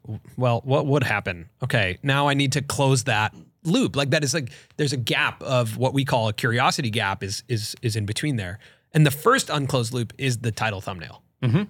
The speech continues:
Speaker 1: right? And so basically you click there. Once you're reaffirmed, now you need a new open loop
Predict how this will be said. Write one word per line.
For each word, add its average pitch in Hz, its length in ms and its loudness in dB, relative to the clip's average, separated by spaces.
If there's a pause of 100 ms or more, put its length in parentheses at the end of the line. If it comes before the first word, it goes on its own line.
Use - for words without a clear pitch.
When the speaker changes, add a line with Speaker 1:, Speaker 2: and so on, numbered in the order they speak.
(160)
Speaker 1:
right? 120 320 -2
And 139 180 0
so 139 200 -2
basically 151 440 0
you 120 160 0 (120)
click - 320 -2
there. 98 380 0 (360)
Once 165 240 0
you're 160 100 4
reaffirmed, 123 840 0 (300)
now 139 140 2
you 165 140 0
need 156 200 2
a 139 60 0
new 127 680 4 (880)
open 151 340 2
loop 139 300 0